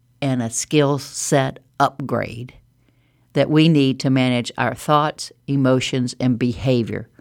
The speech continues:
enough to create healthy relationships in order to do two things like I mentioned earlier. Set and achieve goals despite obstacles and distractions.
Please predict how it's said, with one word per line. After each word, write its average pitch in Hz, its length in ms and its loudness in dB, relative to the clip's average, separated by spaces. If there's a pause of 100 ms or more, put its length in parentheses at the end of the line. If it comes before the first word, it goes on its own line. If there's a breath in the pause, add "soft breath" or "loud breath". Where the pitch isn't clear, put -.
(300 soft breath)
enough 135 640 2
to - 120 -14
create 120 420 -2
healthy 131 420 0
relationships - 960 -4 (120)
in 139 140 2
order 127 300 0
to 135 120 -6
do 123 300 -2
two 131 320 -2
things 120 400 0
like 117 240 -2
I 117 60 0
mentioned 110 480 -2
earlier. 110 420 -6 (480 soft breath)
Set 143 240 0
and 165 80 -8
achieve 180 320 0
goals 117 400 -2
despite 123 640 -4
obstacles 143 640 -2
and 147 100 -4
distractions. 120 800 -6